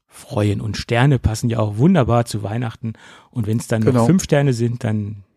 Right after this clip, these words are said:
Speaker 1: dann, dann ist das
Speaker 2: <laughs>
Speaker 1: Weihnachtsnest vor, ah, nee, Weihnachtsnest, Osternest, ach nee, das kommt erst
Speaker 2: Ostern,
Speaker 1: später.
Speaker 2: genau, hm.
Speaker 1: Dann ist der Tannenbaum voll mit Weihnachtssternchen, sagen wir's mal so.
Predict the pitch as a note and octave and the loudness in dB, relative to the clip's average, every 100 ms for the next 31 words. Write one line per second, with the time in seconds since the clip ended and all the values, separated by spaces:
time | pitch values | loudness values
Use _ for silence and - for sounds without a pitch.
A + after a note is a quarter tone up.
0 | _ - G#2+ A2+ - - D#3+ D3 A#2 A#2+ | _ -8 -6 -6 -2 2 2 2 2 2
1 | D3+ C3 - B2+ - - - - A#2 C3 | 2 0 -2 -2 -4 -8 -12 -10 -4 0
2 | A#2+ - - _ - A2+ B2+ - - A#2 | -2 -4 -14 _ -6 -2 -2 -4 -6 -6
3 | - - B2+ - A2+ A#2 - A2 B2 A#2+ | -6 -6 -6 -2 -2 -2 -4 -4 -4 -2
4 | - B2+ C3 C#3 A#2+ G2+ F#2+ F#2+ G2+ G2+ | -4 0 2 4 4 4 0 0 0 0
5 | G2 G#2 G#2+ A2 - - A#2+ C#3 - B2 | -2 -4 -4 -6 -8 -4 0 0 0 0
6 | C3 C3 B2+ A#2 A#2 C3+ C#3 B2+ - C#3 | 2 2 4 4 4 4 4 4 0 -4
7 | C3 B2 B2 A#2+ - - A2 G#2+ G2+ F#2+ | -2 2 2 2 -2 -2 0 0 -2 -6
8 | - - G2 - - - - | -8 -6 -6 -6 -10 -12 -12